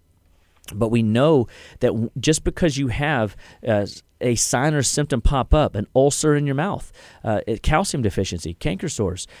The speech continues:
um, those are signs that your calcium magnesium is low. Well, how could that happen? I bit my lip. That's what caused it. Maybe. And, and, and not that I dis-, disagree with that at all. I mean, uh, you traumatize it, that's a wound. But shouldn't it heal?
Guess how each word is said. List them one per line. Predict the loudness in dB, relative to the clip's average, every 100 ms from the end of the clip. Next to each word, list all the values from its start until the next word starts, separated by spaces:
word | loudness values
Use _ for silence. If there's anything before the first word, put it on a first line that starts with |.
| -14 -2
um, | 2 2 0 -6
those | 0 2 2 0
are | -4 -4
signs | -6 -4 -2 -2 -2
that | -2
your | -2
calcium | -2 -2 -2 -2 -2
magnesium | -2 -2 -4 -4 -4
is | -4
low. | -6
Well, | -6 -4
how | -4 -6 -8 -20 _
could | -2 2
that | 2
happen? | 2 0 -4 -6
I | -6
bit | 0 0 0
my | -2
lip. | 0 -2 0
That's | -2 -2
what | -4
caused | -2 -4 -4
it. | -10 _ _
Maybe. | -4 0 0 0 -2 -6 _ _ _ _
And, | 0 0 2
and, | -4 -2
and | -4 -2
not | 0 0
that | 0
I | 0
dis-, | 0 -4 -4 -6 -8 -6
disagree | -4 -4 -6 -4 -4
with | -2
that | -2 0
at |
all. | 0 0
I | -2
mean, | -2 -4
uh, | -6
you | -8 -8 -10 _ _
traumatize | -4 -2 -2 -2 0 0 -2
it, | -6 -10 -20 -6
that's | -4 0
a | 0
wound. | 2 2 2 0 -4 -10 -6
But | -4 -2
shouldn't | -4 0 0 0 -4 -4
it | -4
heal? | -4 -6 -6 -10